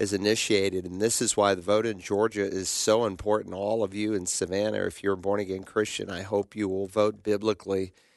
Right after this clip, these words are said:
and you will vote for the Republicans, because the two Democrats who are running are anything but biblical.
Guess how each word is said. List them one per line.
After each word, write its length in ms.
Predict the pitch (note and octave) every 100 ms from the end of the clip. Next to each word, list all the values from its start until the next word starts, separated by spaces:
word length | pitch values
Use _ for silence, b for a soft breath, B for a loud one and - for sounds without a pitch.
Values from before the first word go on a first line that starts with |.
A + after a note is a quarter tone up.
| b b b -
and 200 | G2 G2
you 100 | F#2+
will 160 | F#2+
vote 380 | F#2 G#2 G#2+ -
for 320 | - G#2 G#2
the 80 | G2
Republicans, 840 | G2 - A2 A2 G#2+ G2 F2 F#2+
because 360 | - F#2+ - F#2
the 100 | G2
two 220 | - A#2
Democrats 840 | G2+ G2 A2 - F#2+ F#2 F2+ -
who 140 | - F#2
are 100 | F2+
running 400 | F#2 G2 G2 F2
are 140 | F2+ -
anything 460 | A2 A#2 A2 G2
but 240 | F2 G#2+ -
biblical. 540 | A2+ C3 A2+ -